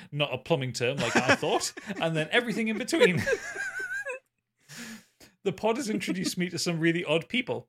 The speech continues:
some of who, brackets whom, with five question marks, I have spent hours and hours and hours talking to, met up with in, in real life, contrary to what my mum taught me, not everyone you meet online is a rapist. <laughs>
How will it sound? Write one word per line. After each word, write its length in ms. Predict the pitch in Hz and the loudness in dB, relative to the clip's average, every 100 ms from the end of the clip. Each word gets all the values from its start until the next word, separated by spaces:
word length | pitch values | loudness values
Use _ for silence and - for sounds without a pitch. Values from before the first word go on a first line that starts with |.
| _ | _
some 240 | - 214 | -2 2
of 120 | 214 - | 2 4
who, 340 | 180 156 185 - | 6 4 2 -4
brackets 380 | 127 - 120 - - | -4 -4 -6 -10 -8
whom, 420 | 135 131 202 - - | -6 -2 -4 -4 -8
with 140 | 120 | -6
five 260 | - 101 - | -4 -4 -4
question 300 | 110 101 104 | -8 -8 -8
marks, 280 | 139 185 - _ - 165 - | -8 -10 -14 _ -18 -12 -2
I 100 | 160 | 0
have 120 | 165 | 0
spent 280 | - 175 175 | 2 2 4
hours 320 | 165 202 208 | 2 2 0
and 80 | 202 | -2
hours 280 | 160 165 160 | 0 0 0
and 80 | 156 | -2
hours 280 | 127 123 - | -2 -2 -2
talking 320 | 131 120 113 | -2 -2 -6
to, 200 | - 104 | -6 -2
met 240 | 139 202 | 0 0
up 80 | 208 | -2
with 100 | 165 | -4
in, 120 | 170 | -8
in 180 | 151 143 | -6 -6
real 200 | 147 151 | -2 0
life, 340 | 117 170 190 - | 2 0 -2 -6
contrary 360 | 139 120 131 | -6 -4 -6
to 80 | 123 | -6
what 180 | 127 123 | -6 -4
my 80 | 117 | -4
mum 240 | 135 131 | -4 -6
taught 320 | - 135 - | -4 -2 -2
me, 100 | 185 | -4
not 220 | 208 135 135 | -6 -6 -6
everyone 360 | 123 123 131 | -8 -8 -8
you 120 | 131 | -8
meet 200 | 139 131 147 143 | -8 -10 -12 -10
online 320 | 151 151 180 | -6 -2 0
is 140 | 208 - | 0 0
a 60 | |
rapist. 520 | 254 302 - 113 - - _ _ | -4 -6 -6 -8 -10 -14 _ _
<laughs> 100 | - | -12